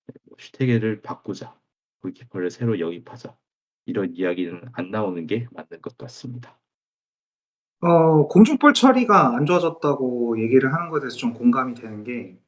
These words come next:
Speaker 2: 이 슈테켄이 이제 무릎이 안 좋다 보니까 제 생각에는 이제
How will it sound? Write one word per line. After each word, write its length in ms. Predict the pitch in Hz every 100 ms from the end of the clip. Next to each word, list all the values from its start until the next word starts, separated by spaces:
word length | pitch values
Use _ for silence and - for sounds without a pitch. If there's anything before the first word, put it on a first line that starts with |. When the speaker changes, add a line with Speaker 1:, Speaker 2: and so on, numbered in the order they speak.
| _
Speaker 2:
이 140 | 123 107 -
슈테켄이 560 | - - 214 202 175 156 117
이제 140 | 113
무릎이 520 | 110 113 147 160 143
안 100 | 117
좋다 240 | 113 - 120
보니까 480 | 110 104 127 120 113 - _ _ _
제 80 | -
생각에는 480 | 147 143 135 127
이제 160 | 113 110